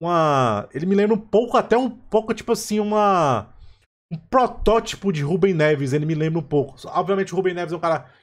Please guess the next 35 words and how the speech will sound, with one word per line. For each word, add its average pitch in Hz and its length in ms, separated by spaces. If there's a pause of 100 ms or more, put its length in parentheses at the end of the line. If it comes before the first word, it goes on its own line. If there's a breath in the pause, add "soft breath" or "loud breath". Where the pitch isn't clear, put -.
que 131 60
tem 170 120
uma 175 100
chegada 170 680
ao 180 100
ataque 156 460
melhor, 151 380
né? 202 160 (440 soft breath)
Mas, 165 1080 (420 soft breath)
cara, 240 160
gosto 214 320
muito 214 220
do 240 100
Ugarte, 190 380
velho. 151 280
Muito 165 460
bom 220 180
jogador, 185 360
um 180 40
jogador 185 200
que - 120
tá 214 140
pronto 208 380
pra 214 180
bons 220 460
níveis, 175 400
mano. 113 260 (880 soft breath)
Pronto 202 500 (260 loud breath)
para 190 380 (200)
bons 170 420
níveis, 120 380
bons 185 400
níveis 226 260
mesmo, 147 320 (240 loud breath)
entendeu? 151 420